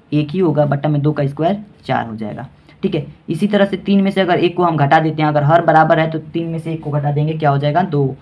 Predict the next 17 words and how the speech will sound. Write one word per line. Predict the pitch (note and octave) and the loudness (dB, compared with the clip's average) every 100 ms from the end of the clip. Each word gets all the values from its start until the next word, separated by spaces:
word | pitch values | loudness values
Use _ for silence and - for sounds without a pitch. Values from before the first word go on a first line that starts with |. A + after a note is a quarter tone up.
| - _ | -18 _
दो | C#3 D3+ | -2 -2
बट्टा | C#3+ C#3+ G3 G#3+ - - | 0 -2 -2 -2 -8 -8
चार | C3+ A2 | -4 -4
हो | G#2 | -6
जाएगा, | G#2 A2+ B2+ | -10 -8 -8
ठीक | E3+ G3+ | -4 -4
है। | A3 - - - - - - | -4 -6 -20 -20 -20 -8 -4
अब | |
देखिए | F3 G3+ A#3 | 0 2 2
इसको | A3 G#3 | 2 0
simplify | G3+ F#3+ A3 A3 F#3 | 0 2 2 4 4
कर | D#3+ D#3 | 6 4
दें | F3+ G#3+ | 4 0
तो | E3 | 0
दो, | D#3 F#3 G3+ F3+ - - _ | 2 6 6 4 -2 -20 _
एक, | G#2 D#3+ F3+ F3+ | 0 4 4 2
ब-, | D#3 - | -6 -6